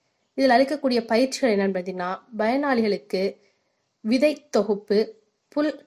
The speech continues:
கரணைகளுடன் அத்தீவனங்களை வளர்க்க தேவையான பயிற்சி, கையேடு மற்றும்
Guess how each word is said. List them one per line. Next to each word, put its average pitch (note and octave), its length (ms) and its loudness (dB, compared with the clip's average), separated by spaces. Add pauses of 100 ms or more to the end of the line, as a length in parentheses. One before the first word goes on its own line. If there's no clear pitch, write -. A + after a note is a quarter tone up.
கரணைகளுடன் G#3 800 0 (560)
அத்தீவனங்களை A#3 840 0 (160)
வளர்க்க F#3+ 760 -2
தேவையான A3+ 640 2
பயிற்சி, G3+ 460 -2 (440)
கையேடு A3 640 2 (300)
மற்றும் G#3 360 -4